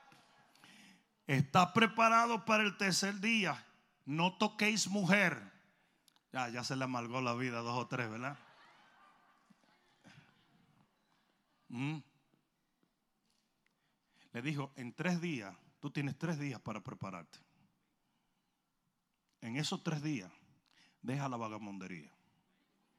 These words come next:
No toque, ni toque a la mujer. Tú tienes que estar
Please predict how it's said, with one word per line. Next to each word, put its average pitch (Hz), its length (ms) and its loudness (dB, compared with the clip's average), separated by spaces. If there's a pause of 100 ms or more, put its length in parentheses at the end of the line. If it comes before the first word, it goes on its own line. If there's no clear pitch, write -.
(640)
No 123 140 -4
toque, - 300 -6
ni 139 320 -4
toque - 340 0
a - 20 2
la 139 60 0
mujer. 120 320 -8 (220)
Tú 147 100 -12
tienes 160 220 -4
que 165 60 -10
estar 165 300 0